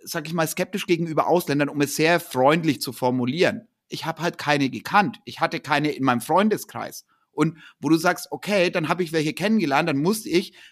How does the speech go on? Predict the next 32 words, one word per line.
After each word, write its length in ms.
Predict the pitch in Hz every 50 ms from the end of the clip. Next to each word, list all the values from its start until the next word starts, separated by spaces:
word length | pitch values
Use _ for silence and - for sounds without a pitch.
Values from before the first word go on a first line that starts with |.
| _ _
diese 220 | 156 135 - 127
Vorurteile 720 | - - 190 220 247 214 156 165 156 - 139 139 143 156 -
beerdigen 520 | - 113 123 143 180 214 180 180 165 180
und 120 | 156 147
wo 80 | 143 151
ich 80 | 151 151
sag, 160 | 175 160 -
das 120 | 156 -
sind 120 | - 139 135
genauso 480 | 131 123 131 131 156 170 - 185 170
Menschen 440 | 147 139 127 135 147 - - - 196
oder 140 | 156 139 135
sind 140 | 120 123 123
total 300 | 131 131 127 135 135 113
geile 280 | - 127 147 170 185
Menschen 360 | 180 170 170 180 170 - -
und 320 | - - 123 131 135 127 - - - - - _ _
natürlich 500 | - 139 147 143 - 196 226 - 165 -
auch 160 | - 147 135
dumme 240 | - 156 143 143 139
Menschen 320 | 135 131 131 151 - - 170
dabei, 320 | 165 156 160 151 160 - -
wie 260 | 170 170 214 220 220 220
überall 460 | 214 233 269 262 233 - - 131 131
in 80 | 127 131
der 100 | 131 131
Gesellschaft 640 | 135 139 131 143 143 151 160 - 208 208 208 208 - - - - - -
und 120 | - 180 175
musste 280 | 170 170 175 - 208
Glaubenssätze, 800 | 170 143 127 123 127 160 185 214 214 - 208 202 - - 214 202
Vorurteile 840 | - - - 151 165 185 180 - 196 196 - 170 175 170 165 180 185
beerdigen. 720 | - - 170 - - 190 202 185 175 147 - - - -